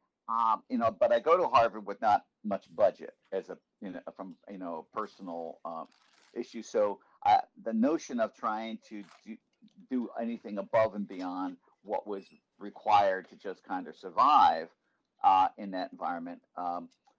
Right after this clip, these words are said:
meant that I couldn't be imaginative. However, I was surrounded by a lot of people with money who were now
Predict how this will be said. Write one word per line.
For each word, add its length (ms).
meant 380
that 120
I 100
couldn't 320
be 100
imaginative. 680
However, 340
I 100
was 120
surrounded 580
by 180
a 60
lot 160
of 120
people 220
with 120
money 460
who 120
were 120
now 380